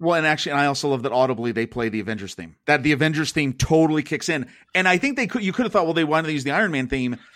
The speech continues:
because there, there isn't, Iron Man three has a different theme than Iron Man one and two. And as we've talked about, the only real, the only real piece of music in the entire M C U that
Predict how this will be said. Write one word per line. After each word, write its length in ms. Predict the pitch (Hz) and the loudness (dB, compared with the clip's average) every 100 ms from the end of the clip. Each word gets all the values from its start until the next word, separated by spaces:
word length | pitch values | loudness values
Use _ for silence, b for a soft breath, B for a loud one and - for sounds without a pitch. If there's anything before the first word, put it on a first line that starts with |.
| b - | b -8
because 300 | 254 247 190 | -2 -2 -2
there, 180 | 226 | -4
there 220 | 180 208 214 | 0 2 2
isn't, 340 | 240 254 226 | 0 -4 -4
Iron 220 | 170 220 | -2 0
Man 140 | 240 190 | 0 -4
three 260 | - 220 180 | -4 -4 -2
has 140 | 147 | -2
a 60 | 143 | -4
different 260 | 151 151 | -6 -6
theme 200 | 156 151 | -4 -4
than 100 | 139 | -2
Iron 240 | 131 135 131 | 0 0 0
Man 160 | 127 | 0
one 120 | 127 123 | 0 -2
and 100 | 113 | -2
two. 380 | 143 175 226 220 b b | -2 -2 -2 -8 b b
And 120 | 202 | 2
as 140 | 196 180 | 2 2
we've 160 | 202 | 0
talked 240 | 214 180 160 | 4 4 4
about, 300 | 147 139 123 | 4 4 4
the 140 | 175 | -2
only 300 | 196 220 220 | -2 0 0
real, 680 | 170 147 185 175 165 147 131 | -2 -2 2 2 2 0 -4
the 180 | 135 139 | -4 -2
only 180 | 220 208 | 0 -2
real 240 | 165 170 | -2 -2
piece 280 | 135 180 180 | -2 -8 -6
of 120 | 156 | -6
music 380 | 127 180 151 139 | -4 -6 -4 -4
in 80 | 135 | -2
the 60 | 131 | -2
entire 300 | 135 151 147 | 2 2 2
M 160 | 143 | -2
C 200 | 143 131 | -4 -4
U 240 | 131 156 131 | 0 0 2
that 220 | 123 | 0